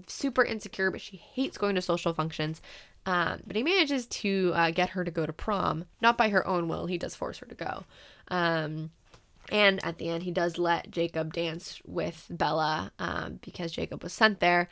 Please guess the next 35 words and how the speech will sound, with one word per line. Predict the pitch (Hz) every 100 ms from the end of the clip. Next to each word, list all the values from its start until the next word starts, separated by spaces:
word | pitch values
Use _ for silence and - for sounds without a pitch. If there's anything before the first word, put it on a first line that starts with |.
| - - -
by | - 165
his | 170 160
dad | 156 156 160
to | -
warn | 160 - 180
her | 175 - -
about | - - - - -
dating, | - - 87 185 - - -
vampires. | - - - 80 - - -
Um, | 185 160 147 139
the | 175
last | 185 185 -
bit | 170 170 - - - - - -
of | 185 170
Jacob's | 180 175 175 170 165 160 - - - -
part, | - - 170 170 - - - - - - - - -
um, | 196 175 165 165 160 160 - -
like | 202 196
I | 180
said, | 175 170
he | 180
always | 170 175 175
tries | 170
to | 175
make | 160 156 - - - - - -
pretty | 269 240
nice | 277 302 - -
conversation | - 285 262 269 277 262 254 262
with | 254 254
her. | 262 247 240
He | 226
does | 208 214 214
what | 220
his | 208
dad | 185 180 175 170